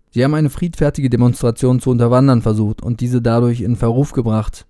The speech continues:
Was der Mainstream allerdings aus dieser Geschichte fabriziert hat und immer noch fabriziert, ist mit Naivität eigentlich gar nicht mehr zu beschreiben. Es sind glatte Lügen, die hier verbreitet werden und wurden.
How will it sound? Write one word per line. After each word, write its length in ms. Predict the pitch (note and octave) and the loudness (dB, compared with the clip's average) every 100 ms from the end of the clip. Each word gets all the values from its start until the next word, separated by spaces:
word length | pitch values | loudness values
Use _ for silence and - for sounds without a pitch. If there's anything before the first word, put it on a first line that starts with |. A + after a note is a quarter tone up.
| _ | _
Was 180 | - B2 | -4 -2
der 120 | D3 | 0
Mainstream 540 | B2+ C3+ G3+ - B2+ A#2 | 2 4 2 2 -2 0
allerdings 400 | A2+ A2+ A2+ G#2 | 0 0 0 -2
aus 100 | A2+ | -4
dieser 300 | B2 A2+ A2 | -4 -2 -2
Geschichte 400 | A2+ A#2+ - A#2 | -4 -6 -6 -6
fabriziert 680 | A2+ A#2+ A#2 - A2+ - | -4 -2 -4 -4 -4 -4
hat 220 | A#2+ - - | -8 -8 -8
und 220 | C3+ A#2 | -6 -4
immer 120 | B2+ | 0
noch 140 | B2 | 0
fabriziert, 720 | A2 A#2+ B2 B2 - B2+ C#3+ - | 0 -4 -2 -4 -4 -4 -4 -6
ist 180 | - | -8
mit 140 | B2+ B2 | -8 -6
Naivität 600 | B2 B2 A#2 C3 C#3 - | -4 -4 -2 -2 -4 -4
eigentlich 360 | B2 B2+ B2 | -6 -6 -6
gar 160 | - A2+ | -4 -2
nicht 160 | B2 A#2+ | -2 -2
mehr 100 | A2+ | -4
zu 100 | A#2+ | -4
beschreiben. 540 | A#2+ A#2+ A#2+ B2+ F#2 - _ _ | -4 -4 -2 -2 -4 -8 _ _
Es 140 | - B2 | -6 0
sind 220 | D3 B2 | 0 0
glatte 300 | A2+ B2 B2+ | -2 0 0
Lügen, 420 | A2+ A#2+ A2 F2 - _ | 2 2 0 -2 -6 _
die 60 | G#2+ | 0
hier 140 | G#2 | 0
verbreitet 500 | G2+ F#2 F#2 G2 G2 | 0 -2 -4 -6 -6
werden 240 | G2+ F#2 F2+ | -4 -4 -4
und 180 | F#2+ | -2
wurden. 380 | G2+ G2+ F#2 F2+ | 0 2 0 -4